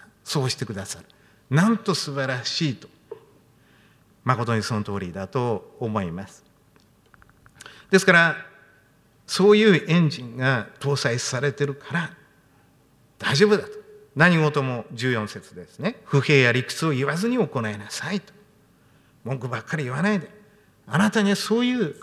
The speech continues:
神様の愛が注がれ、聖霊が与えられてるんだ。ちゃんと目標を目指して歩むようにしてくださるんだと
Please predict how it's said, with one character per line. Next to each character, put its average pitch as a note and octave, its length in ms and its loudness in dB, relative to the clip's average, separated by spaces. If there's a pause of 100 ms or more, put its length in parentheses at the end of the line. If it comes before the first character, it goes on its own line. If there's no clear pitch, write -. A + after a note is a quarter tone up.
神 E3+ 240 4
様 D3 140 2
の B2 60 4
愛 C3+ 140 6
が A2+ 100 0
注 G#2+ 180 -8 (120)
が G2+ 100 -10
れ、 D#3 300 -4 (460)
聖 B2 200 -6
霊 A#2+ 140 -4
が G2 80 -12
与 C3+ 220 -8
え - 20 0
ら A3+ 140 2
れ A3+ 80 -6
て C#4+ 100 -6
る B3+ 100 -4
ん - 40 -12
だ。 - 60 -18 (720)
ち - 100 -2
ゃ C#4 60 0
ん C#4 40 -8
と C#4+ 120 0
目 G#3+ 160 6
標 B3+ 200 -4
を B3 40 2
目 A3 120 6
指 A3 100 2 (120)
し - 100 -6
て C3 320 -6 (400)
歩 F#3 280 4
む D#3 80 0
よ G3 220 -4
う A2 40 -12
に - 80 -18 (380)
し - 100 -16
て G#3+ 100 8
く A3 80 -4
だ A#3+ 120 2
さ C#4+ 180 0
る C4+ 80 0
ん E3+ 80 4
だ F3 140 -2
と - 100 -14